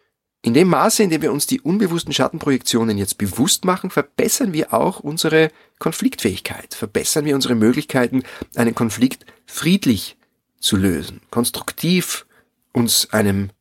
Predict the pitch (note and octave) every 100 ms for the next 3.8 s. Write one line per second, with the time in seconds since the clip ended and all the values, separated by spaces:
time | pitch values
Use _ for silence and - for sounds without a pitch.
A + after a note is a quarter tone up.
0 | - - - D#2+ F#2 - F#2+ G#2 - F2
1 | E2 - - _ _ _ _ _ _ _
2 | _ _ _ _ _ - B2 A#2+ F3 -
3 | C3+ - A2+ A2+ D3 B2 -